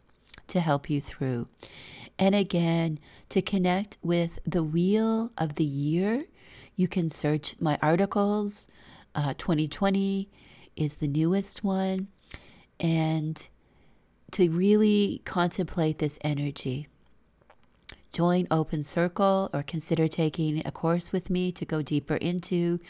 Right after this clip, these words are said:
the Wheel of Your Life, the Wheel of Time, and the Wheel of the Year. And you can purchase Keeping Her Keys, An Introduction to Hecate's Modern Witchcraft from most major booksellers, including Amazon.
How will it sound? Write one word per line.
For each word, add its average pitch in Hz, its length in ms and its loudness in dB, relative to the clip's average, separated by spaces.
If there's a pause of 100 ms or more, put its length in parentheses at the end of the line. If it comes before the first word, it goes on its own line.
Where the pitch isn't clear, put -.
(360)
the 175 100 2
Wheel 156 260 4
of 139 180 0
Your 143 120 0
Life, 175 560 4
the 160 100 -6
Wheel 156 220 2
of 151 100 -2
Time, 143 540 -2
and 147 180 -2
the 151 100 -2
Wheel 160 440 0
of 135 200 2 (140)
the 156 80 -2
Year. 175 420 0 (720)
And 170 180 4
you 185 120 2
can 175 240 -4
purchase 165 600 -2 (400)
Keeping 233 300 4
Her 175 140 2
Keys, 160 680 -2
An 170 140 2
Introduction 160 840 -2
to 165 160 -2
Hecate's 156 640 -2
Modern 147 320 0
Witchcraft 185 640 0 (360)
from 185 180 4
most 165 420 2
major 143 460 0
booksellers, 185 800 0 (520)
including 151 840 -2 (120)
Amazon. 170 760 -2